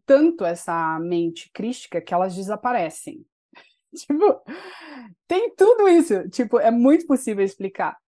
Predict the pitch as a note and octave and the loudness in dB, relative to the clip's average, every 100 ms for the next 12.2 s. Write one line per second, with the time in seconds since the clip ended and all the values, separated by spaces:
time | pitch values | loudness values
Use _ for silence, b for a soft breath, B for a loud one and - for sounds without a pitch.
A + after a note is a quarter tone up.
0 | - E3 F#3+ G3+ - G3+ F3 _ _ _ | -10 -6 -4 -6 -4 -6 -6 _ _ _
1 | - - C4 A#3 B3 D#4 C#4 C4 - A#3 | -10 -4 0 4 4 4 2 0 0 0
2 | A#3+ D#4+ - G#3+ F3 F#3 F3+ E3+ E3 D#3+ | 2 -2 -2 -6 -2 -4 -4 -4 -4 -2
3 | F#3+ A#3+ G4 A4 _ _ G#3+ G3 F#3+ F3+ | -4 -6 -8 -10 _ _ -2 0 0 0
4 | G3 A3+ B3+ A#3 A#3 D#4 - A3+ A3 A#3 | 0 0 0 4 4 4 -2 -10 -12 -10
5 | - F#3 A#3 B3+ - C4+ C#4 C4+ D4+ D4 | -8 -8 -6 -8 0 2 2 2 0 0
6 | D#4+ C#4 A3+ G3 A3 A3 A3 C4+ D#4+ E4+ | 2 -2 -4 -6 0 0 2 0 -2 -4
7 | A4 A#4 D#4+ - - - F#3+ F#3 E3+ G#3 | -8 -6 -6 -8 -16 -6 -6 -4 -8 -10
8 | G4+ C4 - _ _ _ _ _ _ _ | -10 -12 -14 _ _ _ _ _ _ _
9 | _ _ _ _ _ _ _ - A3+ A#3 | _ _ _ _ _ _ _ -12 -4 -2
10 | G3+ F#3 E3+ - E3+ D#3+ F3+ E3+ E3+ D3+ | 0 2 2 2 -6 -6 -8 -4 -2 -2
11 | D#3 D#3+ D3+ E3+ F3+ A3+ A#3 C#4+ C#4 D3+ | -4 -8 -8 -6 -6 -4 -2 0 2 0
12 | C#3+ | -2